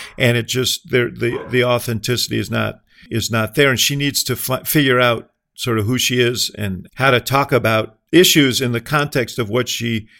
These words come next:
believes. But I, I think this is an issue that, uh, they're gonna solve. And the last thing on this is, you know, I think there was this, an assumption that Biden would,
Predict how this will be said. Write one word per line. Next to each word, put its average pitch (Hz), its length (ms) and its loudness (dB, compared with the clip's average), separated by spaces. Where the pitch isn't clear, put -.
believes. 123 480 2
But 131 140 -2
I, 143 220 2
I 160 40 4
think - 220 -4
this 175 160 -2
is 123 140 -4
an 131 60 -4
issue 123 480 -2
that, 113 480 -2
uh, 110 200 -2
they're 113 120 -2
gonna 113 120 -4
solve. 131 180 0
And 151 140 0
the 160 80 4
last 185 320 6
thing 160 160 4
on 123 160 4
this 113 280 0
is, 117 360 -2
you 160 240 4
know, 143 360 4
I - 120 0
think 226 180 -2
there 220 80 6
was 175 160 4
this, 135 240 2
an 127 160 0
assumption 131 680 0
that 127 260 -4
Biden 113 480 0
would, 110 400 -2